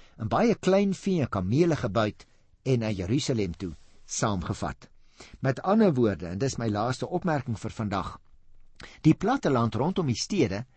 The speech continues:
val ook in Juda se mag. En hier is die buit, veral klein vee en kamele, lees ons, waarvan daar volop in die gebied was, gebuit. En so, liewe luisteraar, is Asa se gebed van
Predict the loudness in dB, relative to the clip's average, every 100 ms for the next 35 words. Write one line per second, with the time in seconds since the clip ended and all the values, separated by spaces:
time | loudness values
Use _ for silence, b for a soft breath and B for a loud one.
0 | b b b -4 0 2 2 2 2 2
1 | -2 2 2 2 2 0 0 -2 -4 -14
2 | b b b -2 0 4 4 4 0 -4
3 | 0 2 2 2 0 2 2 2 2 2
4 | 2 0 0 2 4 2 2 0 4 4
5 | 4 4 4 4 0 -6 -8 -12 -16 b
6 | b b 0 0 0 -2 0 0 -2 -4
7 | -4 0 2 2 0 -2 0 0 0 0
8 | 0 -4 -4 -10 b b -4 0 0 -2
9 | -10 -20 -20 -20 -4 -2 0 -2 0 2
10 | 2 2 0 -2 -4 -4 -4 -4 -10 -8
11 | -8 -6 -2 0 0 -2 -4 -4 -6 -2
12 | -2 -2 -10 -20 -10 -8